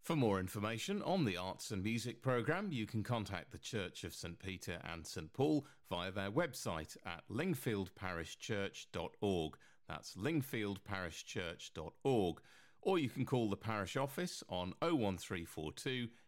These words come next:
eight three two oh two one. That's oh one three four two eight three two oh two one. We'll post all the details on Twitter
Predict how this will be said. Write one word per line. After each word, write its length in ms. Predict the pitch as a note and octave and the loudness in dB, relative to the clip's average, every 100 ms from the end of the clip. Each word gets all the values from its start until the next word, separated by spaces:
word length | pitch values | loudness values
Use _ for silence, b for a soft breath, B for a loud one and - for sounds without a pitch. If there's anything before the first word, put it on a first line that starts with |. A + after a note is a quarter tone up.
| - F3 | -8 -6
eight 200 | G3 - | -6 -8
three 280 | - E2+ | -4 -4
two 460 | D2+ - F2+ E2+ F2 - | -4 -4 -4 -4 -6 -6
oh 180 | D#2 D#2+ - | -6 -4 -6
two 240 | G2 E2+ | -6 -4
one. 380 | F2+ G#2 D#2+ D2 b b - | 0 0 0 -4 b b -8
That's 360 | D#2+ - - - | -6 -8 -8 0
oh 140 | D#3 | 2
one 260 | D3 G#2+ G2 | 4 4 0
three 260 | - G#2 F#2+ | 0 -2 -2
four 280 | - D#2+ | -4 -4
two 360 | D2 D#3 D3+ C#3+ B B B - | -4 -2 -2 -4 B B B -6
eight 200 | F#3+ - | -6 -8
three 280 | - F2+ D2+ | -6 -6 -6
two 440 | - F#2+ F2+ F2 - - | -6 -4 -4 -6 -10 -8
oh 140 | D#2+ D2+ | -6 -6
two 240 | - G#2+ | -4 -4
one. 380 | G2 E2+ C#2+ C2+ - - - - | -2 -2 -2 -8 -14 -20 -14 -6
We'll 120 | E2 | -6
post 380 | - F#2 - - | -4 -6 -2 0
all 120 | E3 | 2
the 80 | A2+ | 2
details 580 | C3+ A2+ D3 F3+ F3 A2+ | 2 0 0 0 0 -2
on 160 | D#2 | -4
Twitter 380 | - C3 C3+ | -2 -2 0